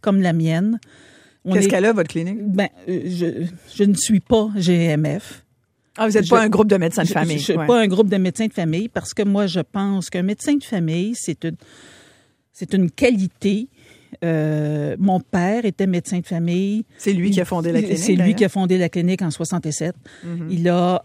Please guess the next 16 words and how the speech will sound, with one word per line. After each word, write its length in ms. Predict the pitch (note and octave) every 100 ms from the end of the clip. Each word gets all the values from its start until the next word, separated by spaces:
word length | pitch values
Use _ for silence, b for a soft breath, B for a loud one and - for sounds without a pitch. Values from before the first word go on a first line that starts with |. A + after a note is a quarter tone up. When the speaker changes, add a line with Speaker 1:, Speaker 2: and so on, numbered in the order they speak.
| -
Speaker 1:
euh, 680 | F3 D3+ D3+ D3 D3 C#3+ A#2+ -
parti 380 | E3+ - - B3
cette 200 | F#3 -
clinique-là 440 | F#3+ F3 - F#3
avec 200 | F3+ E3
une 120 | F#3
mission 640 | F3 F#3+ - G#3+ G3+ G3+ G#3
que 100 | E3
le 300 | D#3 D3 D3+ _ -
travailleur 760 | - A3 F#3 F3 E3+ F3+ F3+
ou 260 | D#3+ D#3 D3
le 360 | D3 D3 C#3+ C#3+ - _ -
peuple 360 | A3+ - - - b b b
avait 300 | F3 F3+ E3+
un 140 | G3 F3
droit 380 | E3 E3 G3+